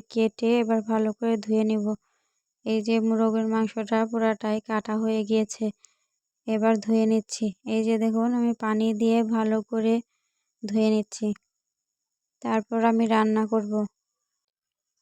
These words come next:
মোরগের মাংসটা কিন্তু আমি দেশি আলু দিয়ে রান্না করব। তো দেশি আলুটা আমি আগে সিদ্ধ বসিয়ে দিয়েছি, এটা ছিলে রাখবো। এই যে দেখুন আমি একবার ধুয়ে নিয়েছি, তারপর আবারও আরও একবার ধুয়ে নিলাম।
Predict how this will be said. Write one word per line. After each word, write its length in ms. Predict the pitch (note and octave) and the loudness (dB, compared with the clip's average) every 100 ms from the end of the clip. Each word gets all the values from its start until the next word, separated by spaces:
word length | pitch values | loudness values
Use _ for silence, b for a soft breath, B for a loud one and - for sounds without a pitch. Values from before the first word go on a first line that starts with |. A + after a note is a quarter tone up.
| _ - | _ -2
মোরগের 460 | A#3+ A3+ A#3 B3 B3 | 0 2 2 4 4
মাংসটা 460 | A#3+ A#3 - A#3 A#3 | 4 4 2 2 2
কিন্তু 260 | A#3+ A3+ | 0 2
আমি 220 | A#3+ A#3 A#3 | 2 2 4
দেশি 340 | A3+ A3+ - A#3 | 4 2 2 4
আলু 260 | A3+ A3 A3 | 4 2 2
দিয়ে 240 | A3+ A3+ A3+ | 2 4 4
রান্না 340 | A3 G#3+ G#3+ | 2 2 0
করব। 240 | G#3 G#3+ G#3+ G#3+ | -2 -2 -2 -2
তো 80 | A#3 G#3+ | -2 2
দেশি 280 | A3+ A3 - | 2 2 2
আলুটা 300 | A3+ A#3 A#3 A#3 | 4 4 4 2
আমি 200 | A3+ A3+ | 2 2
আগে 280 | A3 G#3+ G#3+ A#3 | 2 0 2 0
সিদ্ধ 300 | - A3 G#3+ A3 | 0 -2 2 2
বসিয়ে 400 | A3+ A3 - A3+ | 2 0 0 0
দিয়েছি, 500 | A3 A3+ A3 - A#3 B3 - B B B B - | 2 2 2 -2 -2 -2 -6 B B B B -8
এটা 280 | A3 G3+ A3 A3 A#3+ - | -6 -2 0 2 0 -4
ছিলে 320 | - A3 A3 A3 | -2 2 2 2
রাখবো। 420 | G#3+ - - A3 B3+ _ _ _ _ _ A3+ | 0 -4 -2 -2 -2 _ _ _ _ _ -4
এই 140 | A3 | -2
যে 100 | G#3+ A3 | 0 0
দেখুন 260 | A3+ A#3 A3+ | 0 2 0
আমি 200 | A3 A3+ | 2 2
একবার 360 | A3+ G#3+ A3 A3 G#3+ | 2 0 0 0 -2
ধুয়ে 320 | - A3+ A3+ | 0 2 2
নিয়েছি, 440 | A3+ A#3 A3+ - A#3+ B3+ | 2 2 0 -2 -2 0
তারপর 340 | A#3 A3 A3+ G#3+ | -2 0 0 0
আবারও 380 | G#3+ A3 A3 A3+ | 2 2 2 0
আরও 220 | A3 A3 | 0 0
একবার 340 | A3 G#3 A3 G#3+ | 0 0 -2 0
ধুয়ে 260 | G#3+ A3 | 0 0
নিলাম। 320 | G#3+ G#3+ G#3+ | 0 0 -2